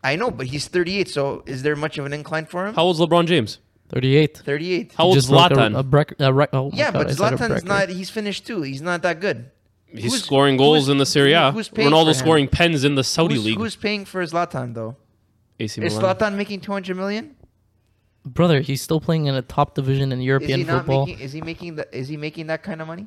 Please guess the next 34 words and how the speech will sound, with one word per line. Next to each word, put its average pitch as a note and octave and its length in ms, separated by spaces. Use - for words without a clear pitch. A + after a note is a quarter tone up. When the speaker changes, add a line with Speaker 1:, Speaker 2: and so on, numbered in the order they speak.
Speaker 2:
Okay, D#3 280
George C3 200
Mendes, B2 320
enough. A#2+ 360
We're C3 220
putting D#3 260
him C#3+ 160
in, C3 160
uh, B2 100
C C3 220
Speaker 3:
Holy B2 100
Speaker 2:
tier. G2+ 140
Speaker 3:
fuck. B2 400
Speaker 1:
I'm B2+ 120
putting G#3+ 200
in F3+ 200
B. D#3 120
Speaker 3:
Just D3 200
put F3+ 120
him E3+ 160
in C3+ 120
B. B2+ 300
Speaker 2:
Oh, A2+ 220
God, G#2 280
here G#2+ 120
we G#2 120
go. G#2 180
Speaker 1:
Ronaldo, C3+ 600
I B2+ 140
know C3 120
it's B2+ 140
S - 220
tier, A2+ 220
brother. B2 300